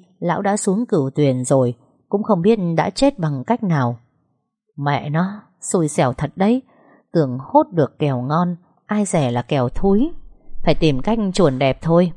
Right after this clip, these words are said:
tránh để bị giết không kịp nhìn thấy ngày mai. Quay sang bà hai bà ba, lão đại sư một mặt uy nghiêm, một mặt kính cẩn. Lão khẩn trương giải thích về sự xuất hiện của bản thân ở đây. Là một người lăn lộn trong giang hồ từ nhỏ.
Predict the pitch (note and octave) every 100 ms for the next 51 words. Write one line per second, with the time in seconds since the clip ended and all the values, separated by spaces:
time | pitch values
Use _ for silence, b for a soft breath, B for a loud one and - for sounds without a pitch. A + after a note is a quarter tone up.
0 | b b b b _ - E3+ A3+ D#3 D3
1 | C3 E3 B3+ D4+ - G3 F3 D3+ D3 C#3+
2 | B2+ A#2+ D3 F#3 A3 C#3+ C3 D3 D3+ D3+
3 | - _ _ F#3+ F3+ E3+ F#3+ F3 E3+ D3+
4 | B2+ D#3 F#3 D3+ C#3 C3+ D#3 E3 E3 b
5 | b b - E3 G3+ F3 D3 G#3 G3 D#3+
6 | C3+ C#3 A#2+ - F3+ F3+ F3 F3+ E3 E3
7 | - D#3 C3+ D3 B2+ - E3 A3 A#3 D#3+
8 | A#2+ A2+ b b b b b E3+ D#3+ G#3
9 | G3+ C3 E3 E3+ D#3+ D#3 C3+ - A#3+ E3
10 | C3+ D#3 C3+ F#3 B3+ F#3+ A#2 - C3 C3
11 | C3+ E3+ C#3+ C#3+ D3+ E3 E3 _ b b
12 | b F3 D3+ C#3+ D3+ C#3 F#3+ G3 F3 C3
13 | C#3+ F#3 F#3 G3 F#3 F3 C#3 C3 D#3 C3
14 | C#3 C#3+ A#2+